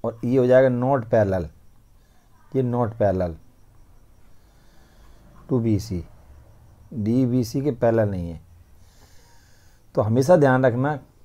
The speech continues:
किसी भी पॉइंट है, कोई भी पॉइंट है,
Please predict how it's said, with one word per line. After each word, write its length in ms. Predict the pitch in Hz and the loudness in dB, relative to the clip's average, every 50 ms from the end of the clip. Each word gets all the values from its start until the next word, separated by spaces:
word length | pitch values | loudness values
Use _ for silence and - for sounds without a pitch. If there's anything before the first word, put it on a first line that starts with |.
| _ - - - - _ - | _ -20 -20 -20 -18 _ -4
किसी 300 | 151 139 139 - 175 190 | -4 -4 -2 0 0 0
भी 80 | 196 | 0
पॉइंट 420 | 196 180 - 160 147 143 143 131 139 | 0 2 4 4 4 4 4 2 2
है, 60 | 135 | 2
कोई 260 | 131 - 156 170 185 | 2 4 6 6 6
भी 100 | 196 196 | 6 4
पॉइंट 360 | 156 - 156 139 127 117 104 | 2 2 2 2 2 0 0
है, 240 | 101 95 90 92 - | 0 0 -2 -4 -8